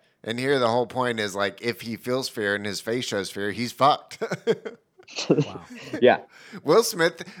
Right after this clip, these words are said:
Speaker 1: what do we think? Let's,
Speaker 2: Wow.
Speaker 1: okay, everybody grade Will Smith's serious face on zero to ten. In ten being the most serious face you've ever seen, zero being the least serious face you've ever seen. Ted, what do you think?
Speaker 3: I think that he has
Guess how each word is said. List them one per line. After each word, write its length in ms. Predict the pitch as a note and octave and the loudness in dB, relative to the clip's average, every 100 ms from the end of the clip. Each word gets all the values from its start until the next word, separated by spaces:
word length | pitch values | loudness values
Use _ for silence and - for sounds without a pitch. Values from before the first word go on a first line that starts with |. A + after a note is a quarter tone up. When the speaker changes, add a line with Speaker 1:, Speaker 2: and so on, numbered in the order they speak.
| - | -4
Speaker 1:
what 180 | C3 G#3+ | 4 4
do 80 | |
we 140 | A#3+ G#3+ | 4 0
think? 340 | F3 D#3+ - A#2+ | 2 0 0 2
Let's, 280 | C#3 D3+ | 2 4
Speaker 2:
Wow. 120 | - C#3+ | 2 2
Speaker 1:
okay, 160 | C#3+ | 2
everybody 520 | A#2+ C3+ E3 D#3 D#3+ | 4 4 4 2 0
grade 320 | B2 B2+ C#3 B2+ | 0 2 2 2
Will 200 | A#2+ B2 | 0 0
Smith's 320 | - B2+ - | 2 0 0
serious 480 | - B2+ B2+ B2 - | 0 2 2 2 2
face 320 | C3 B2+ B2+ | 4 4 2
on 380 | A#2 A2 G#2 F#2+ | 2 2 2 -2
zero 320 | A2 A2+ G#2+ | 0 4 4
to 100 | G2+ | 2
ten. 340 | - F#2+ D#2+ - _ _ _ - | 0 -2 -2 -12 _ _ _ -10
In 320 | G#2+ G#2+ G2 | -6 -4 -6
ten 300 | F2 C#3 D3+ | -2 -2 -2
being 520 | C3+ C3+ B2+ A#2+ B2 | 2 4 4 0 -4
the 100 | G#2+ | -4
most 280 | G#2+ A#2+ B2 | 2 2 2
serious 280 | C3 A#2+ A2+ | 0 0 0
face 240 | E3+ A2 | 0 0
you've 100 | G#2 | 0
ever 140 | G#2 G2+ | -2 0
seen, 280 | G#2+ G#2 G2 | -2 -4 -4
zero 360 | G2 G2+ G2 | -2 0 0
being 320 | F#2 G2 G2 | 0 -2 -2
the 180 | F2+ F2 _ _ | -6 -8 _ _
least 360 | F#2 G2+ G2+ | -8 -6 -4
serious 360 | G2 F2+ E2+ - | -6 -6 -6 -8
face 220 | E2+ E2 | -8 -10
you've 100 | E2 | -8
ever 140 | E2 D2+ | -8 -8
seen. 220 | E2+ E2 | -10 -6
Ted, 320 | B2+ A#2 A2+ _ _ _ | 0 0 -2 _ _ _
what 140 | - A#2 | -6 -4
do 40 | G#2 | -2
you 40 | |
think? 220 | F#2 D2+ _ _ _ _ _ _ _ - | -6 -8 _ _ _ _ _ _ _ -6
Speaker 3:
I 140 | C#3 | -2
think 180 | F3+ F#3 | 0 2
that 180 | E3 A2+ | 6 6
he 120 | B2+ | 6
has 440 | C3+ B2 A#2 - | 4 6 6 2